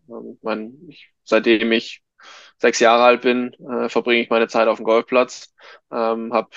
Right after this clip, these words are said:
nahezu auf jedem Kontinent dieser Welt gespielt, überall Turniere gespielt, ähm, auf, bis zur D P World Tour gespielt.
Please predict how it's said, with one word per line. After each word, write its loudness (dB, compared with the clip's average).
nahezu 2
auf 0
jedem -4
Kontinent -2
dieser 0
Welt 2
gespielt, -2
überall 0
Turniere -8
gespielt, 2
ähm, -2
auf, -6
bis -2
zur 4
D 4
P 2
World 6
Tour 4
gespielt. 2